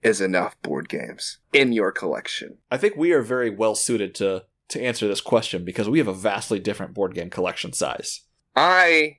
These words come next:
Speaker 1: could use more board games, and I'm already talking about selling some of the board games I do have, but that's just me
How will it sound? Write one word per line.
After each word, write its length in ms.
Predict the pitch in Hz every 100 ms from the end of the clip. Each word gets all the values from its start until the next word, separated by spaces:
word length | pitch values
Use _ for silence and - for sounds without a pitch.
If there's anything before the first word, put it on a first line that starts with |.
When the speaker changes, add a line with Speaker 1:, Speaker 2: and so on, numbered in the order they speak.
| _
Speaker 1:
could 160 | - 175
use 300 | 123 127 113
more 180 | 110 110
board 320 | 101 104 90
games, 400 | - 80 98 - - _ _
and 100 | 120
I'm 100 | 120
already 220 | 127 170
talking 400 | 156 147 131 147
about 260 | 123 123 -
selling 420 | - 131 131 120
some 180 | - 117
of 60 |
the 60 | 117
board 220 | 107 113
games 220 | 107 110
I 80 | 113
do 240 | 107 117 107
have, 340 | 104 101 95 _ _ _
but 60 | -
that's 240 | 135 135
just 180 | - 113
me 500 | 110 117 113 110 107